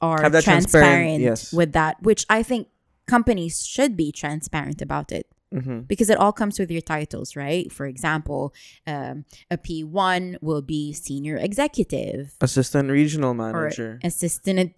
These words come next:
Speaker 1: assistant to the regional <laughs> manager.
Speaker 2: Assistant to the assistant regional
Speaker 1: <laughs>
Speaker 2: manager.
Speaker 1: So I think that's what companies should be transparent about.
Speaker 2: Yeah.
Speaker 1: I, I don't know, and I,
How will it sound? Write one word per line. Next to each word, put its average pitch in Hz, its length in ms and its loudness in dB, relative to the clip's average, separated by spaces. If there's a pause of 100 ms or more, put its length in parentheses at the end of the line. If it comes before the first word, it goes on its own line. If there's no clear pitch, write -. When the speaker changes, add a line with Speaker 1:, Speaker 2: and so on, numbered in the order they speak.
Speaker 1:
assistant 185 500 2
to 202 160 4
the 175 140 6
regional 202 640 6
<laughs> 151 40 -6
manager. 180 640 0
Speaker 2:
Assistant 151 560 2
to 156 80 4
the 135 220 2
assistant 226 600 4
regional 143 480 6
Speaker 1:
<laughs> 123 120 6
Speaker 2:
manager. 127 440 2 (460)
Speaker 1:
So - 140 2
I 269 40 6
think 285 240 0
that's 262 460 4
what 202 260 2
companies 175 640 -6
should 175 360 -4
be 160 380 -6 (1000)
transparent 147 720 -6
about. - 360 -14
Speaker 2:
Yeah. 110 340 0 (1160)
Speaker 1:
I, 190 180 4
I 208 160 8
don't 202 340 2
know, 180 360 2
and 170 140 0
I, 160 220 -2